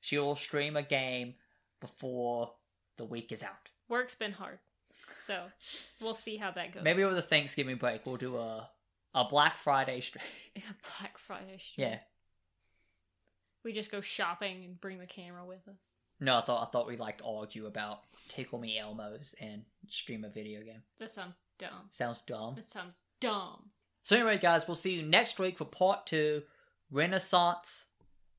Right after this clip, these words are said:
Speaker 1: to present day.
Speaker 2: Yes. Uh, we'll, we'll see how that goes.
Speaker 1: We'll see how that
Speaker 2: Uh,
Speaker 1: goes.
Speaker 2: we got a lot of movies to watch.
Speaker 1: Yeah.
Speaker 2: Stop it, you're being weird. Okay,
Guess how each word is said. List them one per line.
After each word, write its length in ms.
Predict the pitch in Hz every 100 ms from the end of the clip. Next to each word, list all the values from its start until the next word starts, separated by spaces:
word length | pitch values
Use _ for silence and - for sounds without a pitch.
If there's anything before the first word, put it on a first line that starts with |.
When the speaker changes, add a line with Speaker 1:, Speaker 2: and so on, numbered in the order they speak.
| _ -
Speaker 1:
to 80 | -
present 600 | - - 156 151 151 143
day. 380 | 123 107 104 - _
Speaker 2:
Yes. 240 | 220 - - - _ _ _ _ _ _ _ 208
Uh, 300 | 208 202 202
we'll, 320 | 208 240 247 262
we'll 140 | 233 254
see 180 | 285 285
how 140 | 294
that 180 | 294 285
goes. 500 | 359 226 180 185 -
Speaker 1:
We'll 80 | 139
see 120 | 160
how 120 | 156 156
that 140 | 156
Speaker 2:
Uh, 40 | 139
Speaker 1:
goes. 160 | 123
Speaker 2:
we 60 | 262
got 100 | 262
a 60 |
lot 140 | 254 269
of 60 | 269
movies 320 | 294 226 214
to 60 | 190
watch. 520 | 196 208 - - - - _ _
Speaker 1:
Yeah. 500 | - 117 110 107 107 107 _ - -
Speaker 2:
Stop 380 | - 254 277 254
it, 100 | 208
you're 160 | 220
being 240 | 233 269 240
weird. 280 | 233 185 - - - -
Okay, 420 | 247 240 220 185